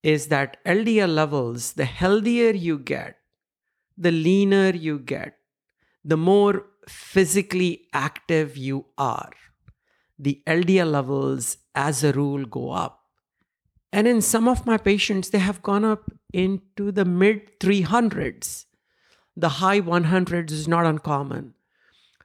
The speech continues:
The mid two fifties is not uncommon.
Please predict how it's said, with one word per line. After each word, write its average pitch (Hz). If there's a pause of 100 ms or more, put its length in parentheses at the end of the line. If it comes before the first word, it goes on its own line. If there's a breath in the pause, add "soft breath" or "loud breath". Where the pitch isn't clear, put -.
The 156
mid 202
two 208
fifties 175
is 143
not 156
uncommon. 147